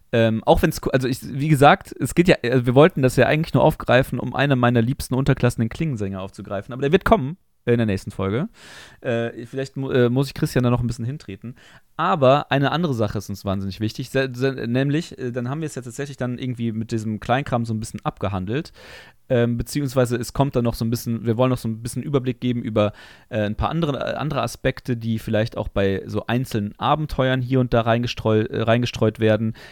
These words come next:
die einfach so es nicht in ein konkretes Regelwerk geschafft haben, oder was heißt, nicht da nochmal explizit aufgegriffen werden, aber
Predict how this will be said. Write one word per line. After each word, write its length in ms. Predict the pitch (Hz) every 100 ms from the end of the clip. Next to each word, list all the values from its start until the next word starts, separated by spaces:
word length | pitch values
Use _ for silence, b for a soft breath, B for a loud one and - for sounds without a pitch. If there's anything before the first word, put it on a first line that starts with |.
| B 117
die 80 |
einfach 220 | 113 117 110
so 340 | 117 110 107 b b
es 180 | 104 120
nicht 260 | 127 -
in 300 | 117 110 104 113
ein 80 |
konkretes 560 | 107 107 - 117 107 107
Regelwerk 480 | 123 175 151 131 127
geschafft 400 | 131 123 120 -
haben, 160 | 113
oder 140 | 101 85
was 100 | 90
heißt, 260 | 85 -
nicht 240 | 101 110 -
da 80 | 101
nochmal 260 | 101 95
explizit 420 | 98 - - 95 -
aufgegriffen 560 | 160 - 135 123 117
werden, 280 | 113 113 110
aber 260 | 95 98